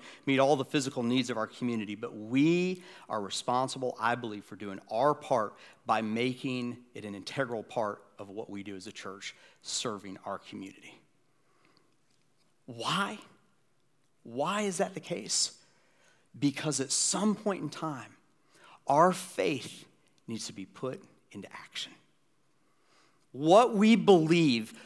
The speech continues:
the truth that we're anchored to in God's word, needs to, at some point in time,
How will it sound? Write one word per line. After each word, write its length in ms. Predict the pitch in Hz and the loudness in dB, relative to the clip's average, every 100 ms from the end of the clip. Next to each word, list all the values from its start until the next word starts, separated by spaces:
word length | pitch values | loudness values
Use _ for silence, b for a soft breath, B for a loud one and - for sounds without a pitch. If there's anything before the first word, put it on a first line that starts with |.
| B | B
the 120 | 131 156 | -4 -2
truth 640 | - - - 233 240 233 | 0 0 6 8 8 6
that 160 | 254 220 | 2 6
we're 160 | 220 | 4
anchored 500 | 185 202 196 - 135 | 6 4 4 0 -6
to 180 | - 147 | 0 4
in 140 | 139 | 4
God's 420 | 135 175 185 160 151 | 6 6 6 4 0
word, 460 | 160 185 175 151 - _ _ _ _ _ B B | -4 -4 -8 -12 -18 _ _ _ _ _ B B
needs 260 | 185 214 - | 6 6 6
to, 140 | 208 | 4
at 140 | 185 190 | 4 2
some 640 | - - 226 233 233 220 | 0 4 8 8 8 4
point 440 | 220 196 214 226 220 - | 2 2 4 4 0 2
in 340 | 214 214 208 | 6 6 4
time, 680 | 202 - 190 180 170 139 | -2 -2 2 4 4 2